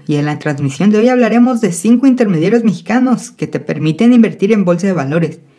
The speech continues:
así como algunas ventajas y desventajas de cada uno, para ayudarte a decidir cuál es el mejor para ti.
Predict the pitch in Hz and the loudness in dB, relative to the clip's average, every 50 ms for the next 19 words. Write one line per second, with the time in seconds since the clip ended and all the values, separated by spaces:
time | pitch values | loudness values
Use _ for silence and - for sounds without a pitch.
0 | _ _ _ _ _ _ - 147 127 - - - 202 220 220 202 190 214 226 247 | _ _ _ _ _ _ -8 -6 -6 -4 -2 0 2 2 2 2 2 4 4 4
1 | 233 202 190 165 165 175 180 175 - 226 220 240 233 226 185 175 165 151 - 160 | 4 4 0 -2 -2 -4 -4 -4 -4 -4 -2 0 0 2 2 0 -2 -2 -2 -4
2 | 170 175 196 175 160 139 - 160 160 160 160 202 247 262 233 185 - - - _ | -4 -4 -4 -6 -6 -6 -6 -6 -4 -2 0 2 2 2 2 0 -2 -6 -14 _
3 | _ _ _ _ - - 160 151 147 147 143 151 151 151 - 220 214 208 208 - | _ _ _ _ -6 -4 -2 -2 -2 -2 -2 -2 -2 -2 -2 -2 -2 -2 -2 -2
4 | 170 185 208 220 214 - - 156 156 175 196 196 214 202 180 151 - 156 147 - | 0 0 0 -2 -4 -6 -4 -2 -2 -2 0 0 0 0 0 -2 -4 -6 -8 -6
5 | - 175 143 127 - 147 143 139 | -4 -4 -4 -4 -4 -4 -4 -6